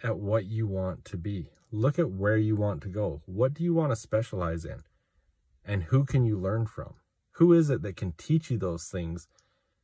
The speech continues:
that you can learn more about that topic, that you can become an expert on that topic through learning through others, from books, from podcasts, from courses, whatever it might be, from mentoring,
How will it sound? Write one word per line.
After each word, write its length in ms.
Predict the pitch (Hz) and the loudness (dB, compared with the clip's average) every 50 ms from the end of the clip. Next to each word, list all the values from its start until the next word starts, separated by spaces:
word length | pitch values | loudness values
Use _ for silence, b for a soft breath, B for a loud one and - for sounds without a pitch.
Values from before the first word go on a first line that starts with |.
| _ _ - | _ _ -4
that 80 | 107 | -2
you 120 | 117 127 120 | -2 0 0
can 160 | - 127 110 | 2 2 2
learn 220 | 104 98 92 92 | 2 2 2 2
more 340 | 92 95 95 98 117 135 135 | 2 2 4 6 8 8 8
about 280 | 135 120 117 113 107 104 | 8 6 4 2 2 0
that 200 | 104 90 78 - | -2 -4 -6 -8
topic, 540 | - - 85 78 73 - 76 73 - _ _ _ _ _ _ _ _ _ | -8 -6 -6 -6 -6 -8 -10 -12 -12 _ _ _ _ _ _ _ _ _
that 80 | - 92 | -6 -4
you 200 | 92 110 123 135 | -2 0 0 0
can 200 | 131 - 120 110 | 0 0 0 0
become 420 | 95 95 80 - - - 117 127 | 0 -4 -6 -4 -2 0 2 4
an 80 | 123 107 | 4 2
expert 400 | 101 92 87 - - - 95 92 | 2 -2 -4 -6 -6 -4 -2 -2
on 120 | 92 92 | -2 -2
that 180 | 92 92 90 82 | -2 -2 -4 -6
topic 500 | - - 82 82 80 - 80 76 - - | -8 -8 -6 -6 -6 -6 -8 -10 -12 -16
through 240 | - - - 110 101 | -10 -4 -2 -2 0
learning 480 | 90 92 110 135 156 147 131 110 101 | 2 2 4 4 4 4 4 2 0
through 240 | - - - 104 92 - | -2 -4 -4 -6 -4 -2
others, 340 | 90 104 104 98 82 78 | -2 0 0 0 -2 -6
from 280 | - - 95 90 92 92 | -6 -6 -4 -4 -4 -4
books, 400 | 92 104 127 110 - - - - | 0 2 2 2 2 -2 -10 -20
from 300 | - - - 101 95 92 | -10 -6 -4 -4 -4 -4
podcasts, 600 | - - 131 120 120 107 - - 95 85 82 - | -4 -2 -2 -2 -2 -2 -4 -4 -4 -4 -6 -6
from 180 | - - 98 98 | -6 -6 -6 -6
courses, 520 | - - - 131 123 110 - - 87 87 | -2 2 4 4 4 4 2 -2 -6 -6
whatever 400 | 90 95 101 98 117 113 104 104 | -4 -2 0 2 2 2 2 0
it 60 | 85 73 | 0 -2
might 240 | 90 95 85 67 | -4 -6 -6 -4
be, 220 | - 131 135 117 b b b b b b b _ | -4 -2 -2 -2 b b b b b b b _
from 240 | - 110 104 101 110 | -6 -4 -2 0 2
mentoring, 580 | 120 135 139 127 - - 95 85 80 71 80 | 4 4 2 2 0 -2 -4 -4 -4 -6 -8